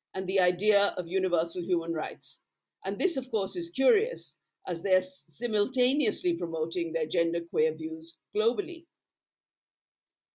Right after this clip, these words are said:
The accountability work that I have done since I left Amnesty, with several wins, is to do what feminists have always done. We have led and created our own campaigns,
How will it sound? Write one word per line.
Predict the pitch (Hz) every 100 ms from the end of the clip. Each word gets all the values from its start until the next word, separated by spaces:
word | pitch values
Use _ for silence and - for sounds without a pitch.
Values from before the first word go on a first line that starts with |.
| _ _
The | 196 240
accountability | 262 240 339 233 254 247 254
work | 220 202 208 -
that | 202
I | 196
have | 180
done | 208 202 208
since | 214 175
I | 170
left | 180 262 370
Amnesty, | 185 165 143 156 - 160 123 _ _ _
with | 208 214
several | 269 240 220 214
wins, | 180 262 202 135 113 - _ _
is | - 220 -
to |
do | 196 220 240
what | 220 190
feminists | - 190 190 190 -
have | 180
always | 175 175 175
done. | - 196 165 135 _ _ _ _ _ 175
We | 208
have | 226 180
led | 196 214 -
and | - 190
created | 240 202 185 196
our | 180 175
own | 208 220
campaigns, | 208 165 156 160 110 117 -